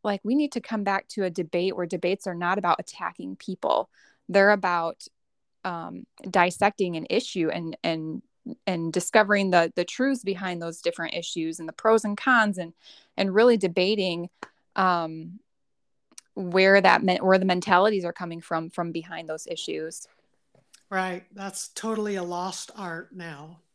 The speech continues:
Speaker 1: Yes. Yeah. And I, I would just love to see <laughs> that in our country again. You know, it's kind of, we got the cancel culture. And if you don't believe this way or you don't believe that way, then, then we really haven't just been able to just have a platform to really where we can,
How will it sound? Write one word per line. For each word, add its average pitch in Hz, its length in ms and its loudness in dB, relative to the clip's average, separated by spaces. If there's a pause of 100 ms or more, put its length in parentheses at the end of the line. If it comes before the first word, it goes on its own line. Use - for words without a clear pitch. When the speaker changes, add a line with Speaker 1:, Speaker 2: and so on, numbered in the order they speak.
(320)
Speaker 1:
Yes. 170 800 2 (100)
Yeah. 165 420 0
And 170 80 -6
I, 180 180 -8 (480)
I 190 140 2
would 190 120 -6
just 175 160 -10
love 165 160 -2
to 185 60 -8
see 220 280 -12
<laughs> - 80 -10
that 240 120 6
in 214 80 2
our 202 80 4
country 202 360 -2
again. 175 260 -2
You 202 80 -6
know, 180 100 0
it's 175 160 -6
kind 208 180 -4
of, 180 80 -8
we 180 120 -8
got 180 180 -4
the 175 60 -20
cancel 175 420 -12
culture. 165 420 -10
And 160 120 -20
if 165 100 -20
you 185 60 -8
don't 185 140 -4
believe 180 300 -2 (500)
this 190 260 -2
way 180 340 6
or 170 140 0
you 170 120 -4
don't 185 160 -2
believe 180 280 -4
that 175 260 4
way, 175 320 0
then, 165 380 -8 (640)
then 180 140 -4
we 180 100 -6
really 175 260 0
haven't 180 380 -8
just - 320 -16
been 175 160 -4
able 185 260 -2
to - 140 -10
just 170 240 -10
have 180 140 -2
a 156 60 2
platform 165 640 2
to 185 140 -6
really 180 240 0
where 165 180 -2
we 160 120 -6
can, 160 320 -8